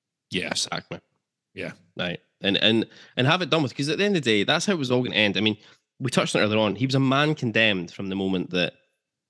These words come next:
Speaker 2: well, he was a man condemned as far as I'm concerned now, looking back at it from Tannadice, right? Tynecastle was the same.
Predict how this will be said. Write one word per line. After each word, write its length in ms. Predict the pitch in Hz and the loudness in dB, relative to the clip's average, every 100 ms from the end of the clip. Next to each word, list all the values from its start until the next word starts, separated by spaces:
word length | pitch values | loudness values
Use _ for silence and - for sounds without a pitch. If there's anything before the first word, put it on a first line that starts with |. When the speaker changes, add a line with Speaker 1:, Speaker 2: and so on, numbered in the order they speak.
| _ - | _ -14
Speaker 2:
well, 120 | - | -2
he 100 | 175 | 0
was 100 | 180 | 2
a 40 | |
man 200 | 190 214 | 2 2
condemned 460 | 233 226 185 175 135 - - | 0 0 0 0 -2 -6 -8
as 100 | 131 | -4
far 140 | 135 | -2
as 80 | 123 | -2
I'm 80 | 120 | -2
concerned 240 | 117 120 | -2 0
now, 100 | 110 | 2
looking 300 | 104 107 98 | 0 -4 -4
back 200 | 98 101 | -4 -4
at 60 | - | -8
it 120 | - | -12
from 100 | 92 | -10
Tannadice, 680 | - 95 92 87 - - - | -6 -4 -4 -8 -12 -18 -16
right? 300 | - 98 95 - _ _ _ _ _ _ _ | -12 -8 -8 -12 _ _ _ _ _ _ _
Tynecastle 600 | - 147 143 139 139 131 | 0 2 2 0 2 0
was 140 | 117 110 | 0 -4
the 60 | |
same. 380 | 98 95 92 98 | -4 -2 -2 -4